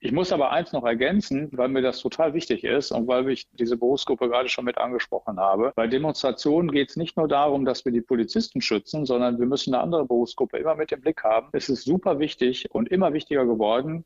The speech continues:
dass auch bei Demonstrationen die Pressevertreter geschützt werden tatsächlich. Weil du weißt, ich habe ja mit Frank Überall, mit dem ich befreundet bin, das ist der Vorsitzende vom Deutschen Journalistenverband, auch einen anderen Podcast,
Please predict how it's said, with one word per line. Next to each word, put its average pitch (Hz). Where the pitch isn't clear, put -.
dass 123
auch 139
bei 131
Demonstrationen 127
die 123
Pressevertreter 101
geschützt -
werden 107
tatsächlich. -
Weil 127
du 127
weißt, 143
ich 139
habe 143
ja 127
mit 120
Frank 127
Überall, 175
mit 156
dem 151
ich -
befreundet 180
bin, 220
das 127
ist -
der 117
Vorsitzende 127
vom 117
Deutschen 117
Journalistenverband, 165
auch 143
einen -
anderen 120
Podcast, 214